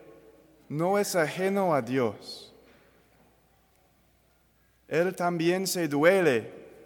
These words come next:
por la muerte de sus hijos.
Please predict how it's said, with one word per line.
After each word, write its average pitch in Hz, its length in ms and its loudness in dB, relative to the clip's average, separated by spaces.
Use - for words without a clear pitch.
por 160 160 0
la 156 140 4
muerte 180 480 0
de 151 160 -4
sus 143 260 -6
hijos. 131 680 -10